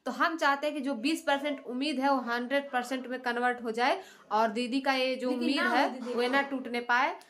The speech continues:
Speaker 2: ना हो।
Speaker 1: और ऐसा कुछ ना
Speaker 2: पूछा
Speaker 1: निकले।
Speaker 2: काहे?
Speaker 1: काहे?
Speaker 2: जो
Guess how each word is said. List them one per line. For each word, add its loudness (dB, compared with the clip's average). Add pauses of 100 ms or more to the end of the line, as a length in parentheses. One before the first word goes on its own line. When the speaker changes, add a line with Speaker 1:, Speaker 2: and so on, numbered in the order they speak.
Speaker 2:
ना -6
हो। -2
Speaker 1:
और -4
ऐसा -2
कुछ -8
ना -2
Speaker 2:
पूछा -2
Speaker 1:
निकले। -2
Speaker 2:
काहे? -2 (480)
Speaker 1:
काहे? -6 (720)
Speaker 2:
जो -8